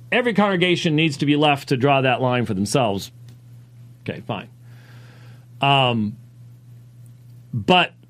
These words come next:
what that means is Grace Community has looked at the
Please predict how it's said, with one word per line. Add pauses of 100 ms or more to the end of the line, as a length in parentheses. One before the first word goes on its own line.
(240)
what
that
means
is (460)
Grace
Community
has
looked (100)
at
the